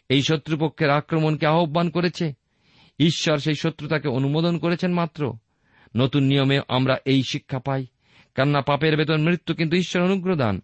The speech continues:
আমাদের প্রভু যীশু খ্রিস্টতে অনন্ত জীবন। প্রভু যীশু সেই অনুগ্রহ দান স্বরূপ ঈশ্বর হতে এলেন আমাদের জন্য অনন্ত জীবন হয়ে, অনন্ত জীবন নিয়ে। তাই পাপী পাপ প্রযুক্ত অনুতপ্ত হয়ে পাপ স্বীকারপূর্বক প্রভুকে গ্রহণ করলে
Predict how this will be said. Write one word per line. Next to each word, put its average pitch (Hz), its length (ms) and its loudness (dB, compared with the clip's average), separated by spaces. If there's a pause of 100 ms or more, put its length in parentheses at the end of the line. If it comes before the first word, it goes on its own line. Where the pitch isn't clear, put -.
আমাদের 120 300 0
প্রভু 127 180 -4
যীশু 127 180 -8
খ্রিস্টতে 131 400 -4
অনন্ত 120 320 -2
জীবন। 117 400 -6 (560)
প্রভু 190 200 4
যীশু 180 160 0
সেই 175 180 2
অনুগ্রহ 185 420 2
দান 180 240 2
স্বরূপ 151 300 0 (420)
ঈশ্বর 151 340 0
হতে 127 160 -2
এলেন 139 360 2
আমাদের 147 380 0
জন্য 117 380 0 (320)
অনন্ত 123 420 2
জীবন 110 640 0 (340)
হয়ে, 120 380 0
অনন্ত 113 500 -2
জীবন 104 380 -2
নিয়ে। 120 420 -2 (600)
তাই 104 340 0 (420)
পাপী 131 240 0
পাপ 135 280 0
প্রযুক্ত 143 340 0
অনুতপ্ত 143 480 0
হয়ে 143 260 0
পাপ 147 200 0
স্বীকারপূর্বক 156 640 -4
প্রভুকে 156 340 -2
গ্রহণ 160 280 0
করলে 101 360 -2